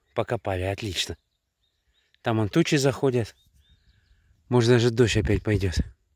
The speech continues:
Так, на нас надвигается туча, мы по-быстрому собрались. Ветер поднялся, слышно, не слышно, не знаю. И итоги сегодняшнего копа. Сегодня у нас копали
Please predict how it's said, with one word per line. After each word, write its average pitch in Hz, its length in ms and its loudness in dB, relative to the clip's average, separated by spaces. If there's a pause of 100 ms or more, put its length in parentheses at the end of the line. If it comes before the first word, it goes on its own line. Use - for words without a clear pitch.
(720)
Так, - 1000 -6
на - 200 -6
нас - 140 -6
надвигается - 580 0
туча, - 400 2
мы - 720 0
по-быстрому 147 580 -2
собрались. - 1000 2 (320)
Ветер - 240 -4
поднялся, - 580 -2
слышно, - 360 2
не - 160 0
слышно, - 320 2
не - 160 0
знаю. - 440 0 (680)
И 143 340 0
итоги 143 340 -2
сегодняшнего 131 640 -4
копа. - 680 -4 (500)
Сегодня 151 420 -4
у 151 60 -4
нас 147 340 -4 (1200)
копали 139 720 4